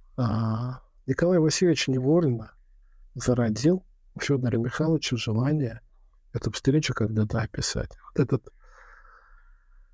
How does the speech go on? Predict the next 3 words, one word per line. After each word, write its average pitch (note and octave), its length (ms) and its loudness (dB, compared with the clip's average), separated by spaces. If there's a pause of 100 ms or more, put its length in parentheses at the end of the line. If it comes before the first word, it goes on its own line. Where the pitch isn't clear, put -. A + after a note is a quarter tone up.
(300)
а, B2+ 280 4
Опискин, - 540 0 (1080)
этот C3 200 -12